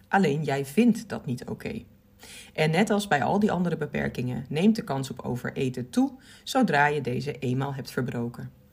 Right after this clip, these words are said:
Want als je eigenlijk niets mag snoepen of eten na acht uur 's avonds en je doet dat wel,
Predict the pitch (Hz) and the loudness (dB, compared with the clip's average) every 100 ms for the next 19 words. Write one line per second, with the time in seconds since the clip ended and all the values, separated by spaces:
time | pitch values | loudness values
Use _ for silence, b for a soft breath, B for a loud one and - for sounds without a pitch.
0 | B B B 220 226 226 - - 185 165 | B B B 2 4 2 2 2 2 -2
1 | - 143 170 - 185 - 151 123 104 208 | -2 0 0 2 2 2 -4 -4 -2 -2
2 | 226 131 - 131 113 107 110 196 - - | -2 -6 -4 -4 -4 -4 -6 -4 -4 -4
3 | - - - - - 123 151 226 - - | -4 -6 -8 -6 -8 -8 -2 -2 -2 -4
4 | 185 147 139 120 - - - | -2 0 -2 -6 -6 -6 -6